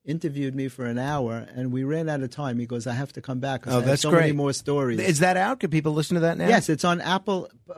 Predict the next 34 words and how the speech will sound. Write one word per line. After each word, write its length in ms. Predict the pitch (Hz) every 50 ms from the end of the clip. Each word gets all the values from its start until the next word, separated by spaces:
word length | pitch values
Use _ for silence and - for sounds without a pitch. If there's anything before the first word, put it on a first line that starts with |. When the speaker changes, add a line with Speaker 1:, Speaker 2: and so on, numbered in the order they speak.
| -
Speaker 1:
Podcast. 400 | - 202 226 226 - - 139 -
He 120 | - 156 143
just 200 | 180 202 - -
posted 360 | - 202 196 196 - 202 185
it 100 | 185 156
last 300 | 175 185 190 - - 220
night. 160 | 220 214 180
Speaker 2:
Oh, 100 | 165 156
terrific. 480 | 135 - 180 185 185 156 - 117 95 -
So, 260 | - 151 147 151 -
uh, 80 | 160 147
Speaker 1:
Yeah. 80 | 180 185
Speaker 2:
should, 180 | 160 156 151
what, 160 | 147 147 143 143
what 180 | 165 160 147 -
should 100 | - 143
they 100 | 131 131
search? 220 | 117 - 113 92
Friars 340 | - - 127 123 127 131 131 -
Club 200 | 156 147 147 135
Podcast? 520 | 151 151 151 147 - 170 170 180 180 - _ - - -
Speaker 1:
Fr-, 220 | - - 160 113
Friars 400 | 117 - 160 160 165 180 196 180
Club 280 | - - - 165 160 151
Podcast, 640 | - 156 151 151 143 - - 156 156 139 - - 135
Jeffrey 400 | 123 139 147 147 - 156 147 135
Gurian, 600 | 123 135 131 127 123 127 127 139 151 165 170 -
and, 300 | - 135 139 139 143 143
and 200 | 135 131 143 147
it 140 | 147 143 135
should 220 | - - 156 143
come 180 | - - 156 156
right 160 | 156 160 180
up. 160 | 226 214 -